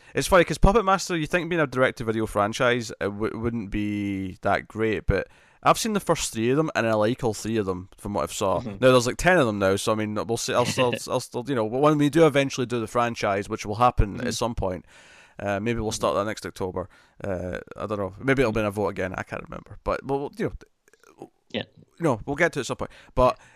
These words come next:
Speaker 1: um, no, it's got very, very, uh, simple characters. It's got a very simple setup,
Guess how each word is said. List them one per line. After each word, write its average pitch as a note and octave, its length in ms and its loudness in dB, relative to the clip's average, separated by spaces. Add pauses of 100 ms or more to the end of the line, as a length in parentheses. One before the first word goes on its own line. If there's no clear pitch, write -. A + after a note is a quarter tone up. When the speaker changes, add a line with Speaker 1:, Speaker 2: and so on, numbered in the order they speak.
(140)
Speaker 1:
um, A#2 480 2 (300)
no, G#2+ 160 6
it's C#3 160 4
got C#3+ 100 -2
very, F#3 440 4
very, D#3+ 920 2
uh, G#2+ 720 2 (400)
simple C3 380 -2
characters. F#3+ 600 4
It's B2+ 120 -4
got G#2 120 -2
a - 40 -2
very B2 180 2
simple A2+ 280 -6
setup, B2 480 2